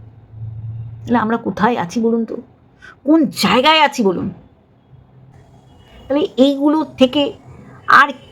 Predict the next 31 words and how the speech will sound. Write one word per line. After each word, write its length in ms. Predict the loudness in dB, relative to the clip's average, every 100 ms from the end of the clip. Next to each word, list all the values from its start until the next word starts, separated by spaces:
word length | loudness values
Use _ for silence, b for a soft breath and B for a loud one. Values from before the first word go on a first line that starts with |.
| -2
আর, 200 | 4 4
আর 280 | 4 2 0 2
কি 140 | 2
দে-, 260 | 6 6 6
দেখার 640 | 2 4 2 0 -2 2
জন্য 200 | 4 2
আমরা 220 | 2 2
বেঁচে 280 | 2 0 2
থাকবো? 340 | 0 0 -4 -2
কি 80 | 0
দেখার 320 | 2 2 2
আশায় 300 | 2 0 -2
বসে 220 | -2 -6
থাকবো? 340 | -10 -8 -10 -10 _ _ _ _ _ _ _ _ -2 4
এর 100 | 4
সাথে 280 | 4 2
রয়েছে 260 | 2 2 0
এক 320 | 0 -2 -2 2
অ্যামিবা, 520 | 4 4 2 0 -4 -18 -20 -20 -18 B B B B B 0
ব্রেন 420 | 6 6 6 2
ইটিং 300 | 2 4 4
অ্যামিবা। 520 | 4 2 0 -2 -4 -8 0
হুম, 320 | 0 0 -4 6
কেরালাতে 420 | 6 6 2 2
ধরা 220 | 2 0
পড়েছে, 400 | 2 4 4 4
প্রচুর 460 | -2 2 2 4 0
মানুষের 340 | 0 0 0
মৃত্যু 440 | 0 0 -2 4 6
হয়েছে, 320 | 6 4 -4 B B B B B B
আম, 640 | -2 0 2 0 0 -2